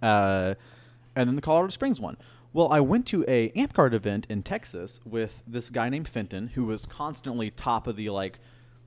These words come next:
top of the heap in melee fighters. Like, you know, he probably would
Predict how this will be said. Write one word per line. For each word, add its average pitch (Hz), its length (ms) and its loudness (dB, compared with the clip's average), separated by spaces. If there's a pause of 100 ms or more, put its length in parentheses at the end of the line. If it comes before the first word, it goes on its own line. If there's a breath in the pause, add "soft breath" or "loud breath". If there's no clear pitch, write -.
(120)
top 123 200 2
of 117 60 -4
the 104 80 0
heap 101 480 -6
in 95 320 -4
melee 92 260 -4
fighters. 90 520 -4
Like, 95 280 -2 (640 soft breath)
you 120 140 -2
know, 107 160 4
he 120 120 0
probably 139 380 4
would 113 420 2